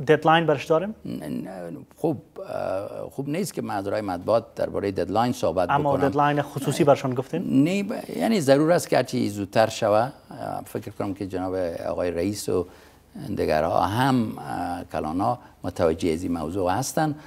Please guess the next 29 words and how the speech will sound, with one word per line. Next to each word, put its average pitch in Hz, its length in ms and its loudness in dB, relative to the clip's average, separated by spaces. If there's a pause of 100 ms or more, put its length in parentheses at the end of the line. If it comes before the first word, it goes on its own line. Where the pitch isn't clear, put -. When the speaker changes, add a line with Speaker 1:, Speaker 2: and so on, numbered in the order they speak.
(160)
Speaker 2:
خدا 147 280 6
بکنه 151 380 2
که - 140 -8
اینا 120 200 -4
بتانن 107 440 -4
به 92 80 -2
یک 87 140 -6
فیصلهٔ 90 580 -4
Speaker 1:
اگر 160 120 4
Speaker 2:
لازم 208 160 4
Speaker 1:
شما 131 140 2
به - 60 4
Speaker 2:
برسن. 170 120 6
Speaker 1:
دوحه 156 320 6
برین 143 320 0
هفته 135 480 0
آینده 123 480 4
و 127 320 4
طالبا 131 420 0
بگوید 135 400 0
که 127 340 -2 (180)
طرف 131 300 0
افغانی 131 500 -2
کجاست، 127 500 -4 (360)
Speaker 2:
بله. 85 160 -10
Speaker 1:
چی - 120 -4
پیام 117 260 0
دارین 101 240 -12
برشان؟ 107 280 -16